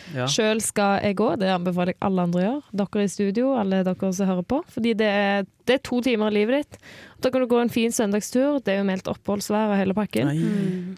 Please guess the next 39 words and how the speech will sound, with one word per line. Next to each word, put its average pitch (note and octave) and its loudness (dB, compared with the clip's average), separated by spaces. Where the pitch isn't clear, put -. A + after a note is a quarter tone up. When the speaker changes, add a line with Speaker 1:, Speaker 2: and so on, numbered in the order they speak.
Speaker 2:
Fin E4 2
søndagstur, D4+ 2
du C#4 0
samler A#3+ 2
inn A#3+ 2
penger A3 0
til A3+ 0
et G3+ -4
godt G#3+ -4
formål, G#3+ 0
og B3+ 0
hvis A#3+ -2
du A#3+ 2
av G3+ 2
all G3+ 0
formodning G3 0
ikke G3 -2
går G#3+ 2
den G#3 0
turen, G#3+ 0
så C4 -2
kan A3+ -2
du G#3 0
i F#3+ 0
hvert F3+ -6
fall F#3 -2
gi F4 2
noe A3 0
selv. - -6
Speaker 1:
Mhm. C#3+ 2
Speaker 2:
Og B3+ -2
se A3 0
på D3+ 2
Speaker 1:
Gjerne E3 2
Speaker 2:
sendingen. G3+ 2
Speaker 1:
ta C3 2
ut G#2 -6
en B2+ -2
femtilapp, A2 -6